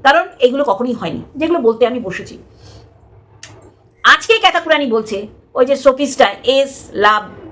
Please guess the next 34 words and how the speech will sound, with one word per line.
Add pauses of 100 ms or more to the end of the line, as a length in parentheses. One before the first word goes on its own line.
(120)
একটা
লাভ
সাইন
দিয়ে (400)
আর
একটা
এস, (500)
এই
যে
এস
আর
এস
এর
মধ্যে (360)
কত
ষড়যন্ত্র, (200)
মানে,
সেই
এস
দিয়েই
বলছি,
কত
ষড়যন্ত্র (260)
ছিল, (400)
সেটা
সত্যি (240)
সন্দীপ
তার (120)
পরিষ্কার
সাদা (360)
সরল
মনে
ধরতে
পারিনি।